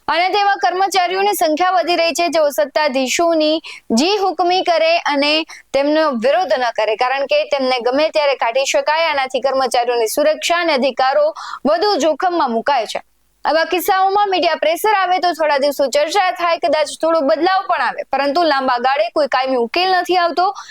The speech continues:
ડ્રાઈવર, કંડક્ટરને કોઈ મેડિક્લેમ નથી મળતો અને તેમના પરિવારના ભરણ પોષણનું શું, તે એક મોટો પ્રશ્ન છે અને જવાબદારો સામે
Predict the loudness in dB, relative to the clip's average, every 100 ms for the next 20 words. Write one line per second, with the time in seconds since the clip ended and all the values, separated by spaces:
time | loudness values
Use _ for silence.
0 | -18 -2 0 2 0 0 0 0 0 0
1 | 0 0 0 2 0 0 -2 -2 0 0
2 | 0 0 0 0 0 0 2 2 0 0
3 | 0 0 0 0 2 0 0 -2 -2 -2
4 | 0 -2 0 0 2 0 0 0 0 0
5 | 0 0 0 0 0 -2 -2 -2 -2 -2
6 | -2 0 0 0 0 0 0 2 0 0
7 | 0 2 0